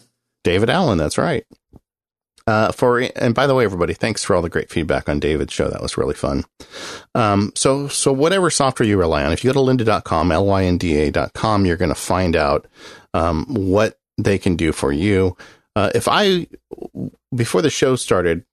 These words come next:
I went and looked at my queue, which is, like I said, always in motion. Um, there's some really good stuff in here I'm getting ready to,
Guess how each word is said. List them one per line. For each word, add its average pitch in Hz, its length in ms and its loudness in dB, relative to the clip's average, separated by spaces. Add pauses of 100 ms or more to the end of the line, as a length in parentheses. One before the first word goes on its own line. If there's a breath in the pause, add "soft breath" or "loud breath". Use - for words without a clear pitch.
(180)
I 110 120 2
went 123 240 0
and 113 120 2
looked 113 220 0
at - 140 0
my 95 440 2 (220)
queue, 123 320 0
which 131 320 0
is, - 240 0
like 87 180 -2
I 98 60 2
said, 101 180 2
always 87 460 2
in 87 220 0
motion. 80 520 0 (520 loud breath)
Um, 101 400 0
there's 147 160 0
some 202 180 0
really 156 180 2
good 113 200 0
stuff - 360 0
in 85 120 0
here 85 360 0
I'm 101 200 0
getting 110 200 0
ready 82 260 0
to, 69 340 -4